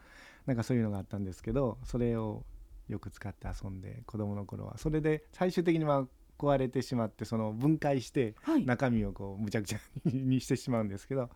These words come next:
Speaker 1: そういうことしてました。
Speaker 2: やっぱり男の子って機械関係は
Speaker 1: <laughs> そうですね。
Speaker 2: 好きなんですね。
Speaker 1: そうですね。はい。
Speaker 2: お友達同士でもそんな感じですか？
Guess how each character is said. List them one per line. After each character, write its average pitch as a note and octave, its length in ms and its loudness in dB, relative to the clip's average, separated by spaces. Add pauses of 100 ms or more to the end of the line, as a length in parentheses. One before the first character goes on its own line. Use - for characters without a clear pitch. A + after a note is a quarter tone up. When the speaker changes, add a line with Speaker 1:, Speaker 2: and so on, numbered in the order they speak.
(300)
Speaker 1:
そ - 120 2
う A#2 40 6
い - 20 4
う G#2+ 60 -4
こ G#2+ 100 -6
と - 140 -12
し - 80 -20
て A2 100 -16
ま G2+ 80 -12
し - 160 -20 (500)
た。 E3+ 60 -12
Speaker 2:
や - 60 -10
っ - 20 -8
ぱ D4 100 2
り A#3+ 200 2
男 G#3 340 -2
の G#3 140 2
子 G3+ 100 -2
っ F#3+ 60 -4
て G#3 120 0
機 - 140 -4
械 A3 240 4
関 A#3+ 260 2
係 A#3+ 220 6
は A3+ 240 6
Speaker 1:
<laughs> - 0 -
そ - 140 -8
う A2 40 -2
で A2+ 180 -4
す - 160 -6
ね。 G#3+ 60 0
Speaker 2:
好 - 0 -
き G3+ 120 0
な G3+ 160 2
ん - 20 2
で G3 60 2
す G3 60 2
ね。 C#3+ 40 4
Speaker 1:
そ A2 80 -2
う - 20 -4
で G3+ 60 0
す - 20 4
ね。 C4 260 8
は B3+ 40 2
い。 A#3 160 -4
Speaker 2:
お A3+ 80 2
友 D#4+ 220 6
達 E4 200 0
同 F4 140 2
士 - 100 -6
で D4 60 4
も B3+ 140 8
そ B3+ 120 2
ん A#3+ 60 6
な A#3+ 140 4
感 A3+ 160 2
じ A3+ 100 0
で A3 100 2
す - 140 -6
か？ C4+ 320 0